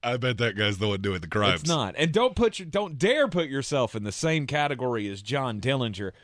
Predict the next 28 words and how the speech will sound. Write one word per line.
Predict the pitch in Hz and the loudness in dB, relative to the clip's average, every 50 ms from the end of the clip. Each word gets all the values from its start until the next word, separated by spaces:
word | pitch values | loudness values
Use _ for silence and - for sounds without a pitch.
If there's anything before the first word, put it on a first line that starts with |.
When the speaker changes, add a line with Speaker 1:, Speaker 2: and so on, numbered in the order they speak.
| _ _ _ | _ _ _
Speaker 2:
who | - 131 139 139 | 0 2 2 2
escaped | 127 117 - - - 196 190 180 160 - - | 2 0 0 0 2 2 2 0 0 -4 -8
from | - 147 139 131 131 | -6 -6 -4 -2 -2
no | 139 147 151 139 | 0 2 2 2
less | 127 135 151 143 127 - | 2 2 2 2 0 -2
than | - - 107 98 | -4 -6 -8 -8
three | 90 - 135 151 143 123 | -4 -2 2 2 2 2
prisons. | - - 104 92 82 76 73 65 62 _ _ _ _ _ _ _ _ _ _ _ _ _ _ _ _ _ _ - | 2 -2 -4 -4 -6 -8 -12 -18 -20 _ _ _ _ _ _ _ _ _ _ _ _ _ _ _ _ _ _ -8
I'm | - 123 | -6 -4
just | 127 147 147 - | -2 0 0 2
saying. | 165 170 160 135 92 76 69 64 58 | 4 4 4 2 0 -2 -8 -12 -8
I | 87 | -4
mean, | 117 131 135 | -2 0 0
if | 135 - | 2 4
you | 156 156 | 6 6
were | 156 | 6
really | 151 147 160 170 170 165 156 147 | 6 6 4 4 4 4 4 4
that | 147 143 139 135 | 4 2 0 0
good, | 135 180 180 160 135 127 117 110 104 95 - | 0 2 4 4 4 2 0 -2 -4 -14 -12
you | - 113 147 151 151 | -6 0 2 4 6
wouldn't | 147 139 127 123 | 6 4 4 2
have | 117 117 | 0 0
had | 131 123 120 | 0 -2 -2
to | 117 | -2
serve | - - 127 120 113 104 | -2 0 2 2 2 2
all | 107 104 101 | 2 2 2
your | 95 90 87 | 0 -2 -4
time. | - 104 90 80 60 52 50 | -4 -4 -6 -6 -8 -12 -18